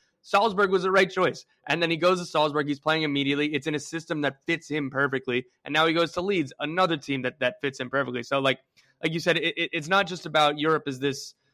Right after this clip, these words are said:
you know, m-, magical place that i-, if you can go, you need to get there immediately. So I, I, I think that that's important that you brought it up, that, again, it, it, at, at eighteen for, for some players might be twenty-two for another. And, you know, it's just, everything is different and every situation is different.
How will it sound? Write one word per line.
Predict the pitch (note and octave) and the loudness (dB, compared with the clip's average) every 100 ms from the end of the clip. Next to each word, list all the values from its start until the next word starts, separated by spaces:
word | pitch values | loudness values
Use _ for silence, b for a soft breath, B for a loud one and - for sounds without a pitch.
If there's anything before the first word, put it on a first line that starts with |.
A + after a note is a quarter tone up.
| _ - | _ -6
you | C3+ | 0
know, | C3 B2 B2 D3+ D3+ | 2 0 -2 -8 -8
m-, | D#3 D3 | -4 2
magical | D#3 D3+ C#3+ C#3 | 2 2 -2 0
place | D3 C#3+ - | 2 0 2
that | C3+ B2+ - | 2 2 0
i-, | D3+ D3+ | -4 -2
if | C#3+ | -4
you | C#3 | -6
can | C#3 D3 | -4 0
go, | D#3 | 2
you | D3+ C#3 | 2 0
need | C#3+ | -2
to | B2+ | 0
get | D3 C#3+ | 0 2
there | B2+ | -2
immediately. | B2+ C3+ C3+ B2 A#2 | 0 0 0 -4 -4
So | B2 | -2
I, | A#2+ B2 C#3 | -2 -2 -4
I, | C3 B2+ - | -2 -2 -4
I | |
think | - D3 B2 | -8 -8 -8
that | A#2 | -8
that's | A2+ | -8
important | A#2+ C3 B2 | -10 -8 -8
that | A#2+ | -10
you | A#2+ | -6
brought | A#2+ | -2
it | A#2 | 0
up, | A#2+ - | 0 0
that, | A2+ _ _ _ C3 | -6 _ _ _ -2
again, | D3 C3+ | 0 0
it, | D3 | -2
it, | D3 D3 _ _ _ _ C#3+ | -4 -6 _ _ _ _ 2
at, | C#3+ D3 | 2 4
at | D3 - | 0 0
eighteen | D#3+ - - F3 E3+ | -2 -2 -6 -4 -4
for, | C#3+ D3+ | -4 -6
for | - | -6
some | - D#3 | -4 -2
players | C#3+ D3 C#3 B2+ | 2 2 2 -4
might | C#3+ C#3 C#3 - | -2 -2 -2 -2
be | C3+ C3 | 0 0
twenty-two | B2+ D#3 D3+ C3+ D3 | -4 -4 -2 -2 -2
for | C3+ | 0
another. | C3+ D3 C3 A#2 | 2 4 4 0
And, | A#2+ C3 | -2 -4
you | C#3 D3 | -4 -2
know, | C3+ | 0
it's | C#3 C3+ | 0 -2
just, | C#3 - | -8 -6
everything | - D3 C#3+ C3+ | 0 2 2 0
is | A#2+ | -2
different | A#2+ A#2 A#2 | -4 -4 -6
and | A#2+ | -4
every | A#2+ A#2+ | -6 -6
situation | A#2+ B2 A#2+ - | -10 -10 -10 -12
is | _ | _
different. | _ | _